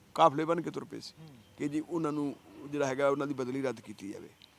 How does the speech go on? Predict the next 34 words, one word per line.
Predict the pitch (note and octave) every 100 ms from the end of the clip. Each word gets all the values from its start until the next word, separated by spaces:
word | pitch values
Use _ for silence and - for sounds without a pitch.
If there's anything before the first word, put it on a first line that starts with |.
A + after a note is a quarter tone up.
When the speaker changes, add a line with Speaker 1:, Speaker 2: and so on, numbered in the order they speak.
| - - - -
Speaker 1:
ਆਪਣੇ | E3 - A3+ F#3+
ਦੌਰ | F3+ F3+
ਦੇ | G3
ਵਿੱਚ | F#3 F3+
ਉਹਨਾਂ | F#3
ਨੇ | F#3
ਬਿਲਾਸਪੁਰ | E3 D#3+ D3 - D3
ਦੇ | D#3
ਵਿੱਚ | C#3+
ਹਸਪੀਟਲ | C3 D#3 - D3+ C#3
ਬਣਵਾਇਆ। | A#2 A2+ G#2 - - - - - -
Speaker 2:
ਹੂੰ। | C#3+ C3 A2 - - -
Speaker 1:
ਔਰ | D3+ D#3 D#3+ - D#3+
ਇਸ | F#3+ -
ਵੇਲੇ | A3
ਵੀ | A3
ਜੇ | G3
ਆਪਾਂ | F#3+ F3+
ਬੋ-, | C#3+ E3 E3+
ਬਾਅਦ | E3+ E3+
ਦੇ | E3
ਵਿੱਚੋਂ | D3+
ਪ੍ਰੋਫੈਸਰ | - B2+ C#3 - D3
ਲਾ | D3
ਕੇ | C#3+ C#3+
ਪੜ੍ਹਾਉਣ | C#3 B2+ A#2
ਵੀ | D3
ਲੱਗ | D3 A2+
ਗਏ। | A2+ - - - - - - -
ਉਸ | G3+ G#3+
ਤੋਂ | A#3
ਬਾਅਦ | A#3 A#3
ਉਹਨਾਂ | A#3
ਨੇ | A3 F#3 D#3+ C3